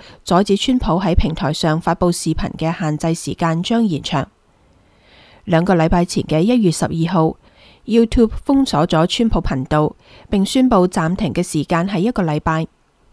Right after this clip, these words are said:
到一月十九號，YouTube 將呢一個封鎖又延長咗一個禮拜。YouTube 發言人喺一份聲明中話，鑒於對持續嘅潛在暴力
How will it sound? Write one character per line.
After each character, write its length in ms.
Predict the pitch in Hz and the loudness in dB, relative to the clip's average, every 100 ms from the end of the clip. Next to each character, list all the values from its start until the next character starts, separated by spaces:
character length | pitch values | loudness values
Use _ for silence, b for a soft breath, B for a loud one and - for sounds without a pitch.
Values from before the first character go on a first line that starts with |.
| _ _ b b b | _ _ b b b
到 140 | - 247 | -2 2
一 160 | 294 | 4
月 80 | 285 | 2
十 140 | 185 165 | 2 -2
九 160 | - 165 | 0 0
號， 300 | 226 180 - b b - | 2 0 0 b b -2
YouTube 440 | 247 254 - 247 | 0 0 0 -2
將 280 | - 277 262 | 0 2 4
呢 60 | 262 | 4
一 100 | 262 | 2
個 120 | 185 | -2
封 260 | 185 220 220 | -2 0 0
鎖 300 | - 147 170 | 2 2 2
又 200 | 175 165 | 2 0
延 220 | 165 156 | 0 -4
長 260 | - 170 92 | -4 -6 -2
咗 120 | 160 | 0
一 80 | 190 | 0
個 140 | 208 | -2
禮 180 | 139 139 | -4 -4
拜。 260 | 151 147 - _ _ _ _ _ _ _ b b b b b | -4 -4 -6 _ _ _ _ _ _ _ b b b b b
YouTube 460 | 226 220 220 254 226 - | 4 4 4 0 2 0
發 200 | - 233 | 2 0
言 140 | 180 165 | 0 0
人 160 | 151 | 0
喺 140 | 170 208 | 0 -2
一 60 | |
份 200 | 269 185 | 0 -2
聲 180 | 190 247 | -2 0
明 180 | 240 180 | 0 -2
中 220 | 226 214 | -2 0
話， 240 | 180 151 - B B | 0 -2 -6 B B
鑒 240 | - 220 233 | 0 4 4
於 180 | 277 277 | 4 2
對 200 | 196 185 | 2 0
持 260 | - 135 | 0 -2
續 160 | 139 147 | -2 -4
嘅 240 | - 170 | 0 0
潛 240 | 170 - 160 | -2 -2 -2
在 160 | 160 | -2
暴 180 | 151 151 | 0 0
力 100 | 156 | 0